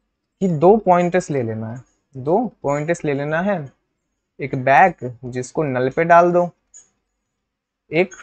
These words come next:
फ्रंट, एक फ्रंट जिसको हेड पे डाल दो, ठीक है,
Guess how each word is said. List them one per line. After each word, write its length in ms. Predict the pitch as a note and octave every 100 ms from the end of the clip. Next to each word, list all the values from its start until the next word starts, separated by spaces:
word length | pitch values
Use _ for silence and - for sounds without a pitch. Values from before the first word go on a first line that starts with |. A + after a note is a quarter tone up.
| _ _ -
फ्रंट, 460 | D#3+ G3 F#3+ F3+ - _ _ _ _ _ _ _ _ _ _ C#3
एक 300 | D3+ G#3 - _ _ _ _ _ _ _ _ -
फ्रंट 340 | E3 F3+ D#3 - _ _ _ _ _ _ _ _ _ _ _ _ -
जिसको 420 | C3 B2+ - G3 B3+ - _ _ _ -
हेड 220 | D#3 D#3
पे 140 | -
डाल 240 | A2 G2 G#2+
दो, 160 | - A2+
ठीक 280 | - F#3
है, 160 | F3+